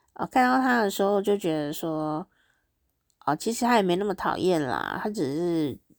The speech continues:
比较假而已，<laughs> 或是什么。<laughs> 会不会折服于他的美貌，说，“哎呀，你看他笑起来多么美啊，啊，就原谅他吧。”这样。<laughs>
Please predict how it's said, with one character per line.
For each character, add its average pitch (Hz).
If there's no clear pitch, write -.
比 143
较 170
假 101
而 113
已， 165
<laughs> -
或 269
是 254
什 -
么。 202
<laughs> -
会 269
不 -
会 285
折 208
服 214
于 196
他 233
的 202
美 156
貌， 180
说 185
，“哎 220
呀， 202
你 156
看 214
他 202
笑 202
起 190
来 156
多 151
么 214
美 180
啊， -
啊， 139
就 196
原 170
谅 196
他 175
吧。” 135
这 131
样。 127
<laughs> -